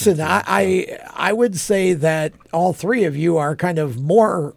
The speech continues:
Speaker 1: uh, mo-, all three of the picks for Larson, Nick and Nick. <laughs> Nick, Nick DeGroot, by the way, motorsport dot com is
Speaker 2: Yeah.
Speaker 1: one of
Speaker 2: He's a
Speaker 1: our
Speaker 2: correspondent for the Inside
Speaker 1: correspondents
Speaker 2: Pass,
Speaker 1: for
Speaker 2: so
Speaker 1: our,
Speaker 2: he's
Speaker 1: uh,
Speaker 2: playing this
Speaker 1: yeah,
Speaker 2: year, too.
Speaker 1: our shows. Um,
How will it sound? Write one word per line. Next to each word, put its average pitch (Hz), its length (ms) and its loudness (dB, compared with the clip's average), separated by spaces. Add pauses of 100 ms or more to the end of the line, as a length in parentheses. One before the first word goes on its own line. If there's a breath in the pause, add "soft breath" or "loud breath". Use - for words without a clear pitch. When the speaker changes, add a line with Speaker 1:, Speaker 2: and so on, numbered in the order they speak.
(100)
Speaker 1:
uh, 147 320 -2
mo-, 156 200 -6
all 185 140 -2
three 202 240 -4
of 180 80 0
the 156 100 -2
picks 170 240 -2
for 143 160 -4
Larson, 151 440 -4 (400 soft breath)
Nick 180 340 -4
and 143 460 -6 (180)
Nick. 147 520 -8
<laughs> - 60 -10
Nick, 202 840 6 (240 loud breath)
Nick 226 200 8
DeGroot, 190 320 4
by 214 120 10
the 214 80 8
way, 202 160 6
motorsport 185 540 0
dot - 240 -4
com 156 240 -4
is 143 160 -4
Speaker 2:
Yeah. 139 60 -6
Speaker 1:
one 151 100 -2
of 156 60 0
Speaker 2:
He's 165 80 4
a 185 40 6
Speaker 1:
our - 60 4
Speaker 2:
correspondent 175 520 8
for - 80 2
the 190 100 10
Inside 135 180 6
Speaker 1:
correspondents 107 400 2
Speaker 2:
Pass, 123 60 -8
Speaker 1:
for 160 60 0
Speaker 2:
so 151 120 2
Speaker 1:
our, 131 220 0
Speaker 2:
he's 131 120 0
Speaker 1:
uh, 127 60 -4
Speaker 2:
playing 131 220 2
this 110 80 2
Speaker 1:
yeah, 117 120 -2
Speaker 2:
year, 101 120 -10
too. - 180 -20
Speaker 1:
our 143 100 -2
shows. 131 280 -4 (340 soft breath)
Um, 160 440 0